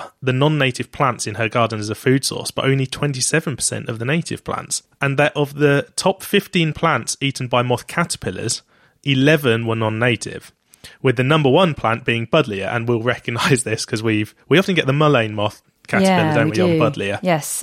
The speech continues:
Speaker 2: beautiful caterpillar, actually.
Speaker 1: So along with Buddleia, things like Michaelmas daisy, flowering currant, parsley as well,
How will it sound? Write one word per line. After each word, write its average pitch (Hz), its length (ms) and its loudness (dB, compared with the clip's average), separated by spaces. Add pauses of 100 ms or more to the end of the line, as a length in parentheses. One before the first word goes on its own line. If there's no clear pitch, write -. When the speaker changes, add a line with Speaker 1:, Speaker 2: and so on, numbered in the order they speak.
(140)
Speaker 2:
beautiful 156 720 2
caterpillar, 139 540 -4
actually. 143 500 -6 (520)
Speaker 1:
So 135 180 2
along 180 220 4
with 165 120 2
Buddleia, 165 460 4
things 123 260 -6
like 107 160 0
Michaelmas 117 420 -4
daisy, 135 680 0
flowering 120 540 -2
currant, 123 580 -2
parsley 120 560 2
as 113 140 -2
well, 113 280 2